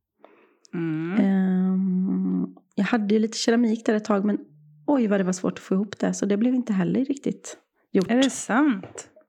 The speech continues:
Speaker 1: För det
Speaker 2: Mm.
Speaker 1: trodde jag att du ändå hade fortsatt med.
Speaker 2: Nej.
Speaker 1: Nej.
Speaker 2: Jag var, jag var, jag gjorde det väldigt mycket i början på året och sen så bara rasslade det till med allt annat.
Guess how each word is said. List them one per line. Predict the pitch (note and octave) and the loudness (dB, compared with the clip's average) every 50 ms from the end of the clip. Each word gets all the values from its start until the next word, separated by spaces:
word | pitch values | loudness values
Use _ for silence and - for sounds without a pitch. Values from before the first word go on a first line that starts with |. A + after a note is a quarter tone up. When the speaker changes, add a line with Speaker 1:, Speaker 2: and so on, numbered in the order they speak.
| _ - | _ -4
Speaker 1:
För | - | 0
det | G#3+ C#4 | 2 2
Speaker 2:
Mm. | B3+ G#3+ | 2 2
Speaker 1:
trodde | G#3 E4 C#4 G#3+ G#3 | 2 0 0 0 0
jag | G3 F#3+ F#3 | 0 0 -2
att | E3 - - | -2 -4 -8
du | F#3+ F3+ F3+ | -8 -6 -6
ändå | F3+ F3 F3 F3+ F#3 | -6 -6 -6 -8 -8
hade | D#3+ D#3+ F#3+ G3 F#3+ F#3 F#3+ F#3+ F#3+ F#3 E3+ - | -8 -8 -8 -10 -10 -10 -10 -10 -10 -10 -10 -8
fortsatt | G#3+ G#3 G3 - C#4 D4 - - | -8 -8 -6 -4 -6 -6 -6 -6
med. | G#3+ F#3+ D#3+ - _ _ _ _ _ _ - - - - - - - - - _ _ _ _ _ - - | -12 -12 -12 -16 _ _ _ _ _ _ -20 -20 -20 -20 -20 -20 -20 -20 -20 _ _ _ _ _ -8 0
Speaker 2:
Nej. | - A#3 F#3 E3+ F#3 G#3 - - - - - - - - - - - - | 0 0 0 0 -4 -10 -14 -20 -20 -20 -20 -20 -20 -20 -20 -14 -8 -4
Speaker 1:
Nej. | B3+ A#3 F3 - - - - - A3 G#3+ - _ _ _ _ - | -4 -4 -4 -6 -8 -14 -14 -14 -14 -14 -14 _ _ _ _ -6
Speaker 2:
Jag | - A#3+ A3 | -2 0 0
var, | A3 A#3 A#3 A#3 A#3 A3+ A3+ A#3 A#3 A3+ G#3+ G#3+ G3+ G#3+ | 0 0 0 0 -2 -2 -4 -4 -4 -4 -4 -4 -4 -2
jag | - A#3 A#3+ A#3 | 0 0 0 0
var, | G#3+ A3+ A3+ A3 A3 G#3+ G#3+ G#3+ G#3+ G#3+ G#3+ G#3+ G#3+ G#3+ A3 A3+ - A3+ A3 A3 A3 A3 A3 G#3+ _ - | 0 0 -2 -2 -2 -4 -4 -4 -4 -2 -2 -2 -2 -2 -2 -4 -6 -6 -10 -10 -10 -12 -12 -14 _ -2
jag | - A3+ A3 | 0 0 2
gjorde | B3+ A#3+ G#3+ G#3+ G#3+ G#3 G#3+ G3+ G3+ G#3 | 2 2 2 2 2 2 0 0 -2 -2
det | G3+ A#3+ A#3 A3 | -2 -2 -2 -2
väldigt | G3+ G3+ G#3+ G#3 G3+ F#3+ F#3+ F#3 - | 0 0 0 0 0 -2 -2 -4 -4
mycket | G#3 G3 G#3 - - | -8 -8 -6 -6 -6
i | G3 | -4
början | F#3 G#3 - - F#3+ F3+ F3 | -2 0 0 0 -2 -2 -2
på | - A2 | -2 -2
året | G#2 - - - | -2 -2 -2 -4
och | G3 | -4
sen | - F#3+ F#3 - | -4 -2 -4 -4
så | F3+ - - - - | -4 -4 -6 -6 -4
bara | - - - F3+ F3 F3 - - _ _ _ _ _ _ _ _ _ _ _ _ _ _ _ _ _ _ _ _ _ - - | -2 -2 -2 -2 -2 -4 -6 -8 _ _ _ _ _ _ _ _ _ _ _ _ _ _ _ _ _ _ _ _ _ -2 -2
rasslade | G#3 G3 - - - - F#3 F3+ F#3+ | -2 0 -2 -4 -2 0 2 2 2
det | - | 2
till | G#3 F#3+ F3+ | 2 2 2
med | F#3+ F#3 | 2 2
allt | F#3 G3+ - - G#3 | 0 -2 -4 -2 -2
annat. | G#3+ G#3+ - - - - - | -2 -2 -4 -8 -14 -14 -14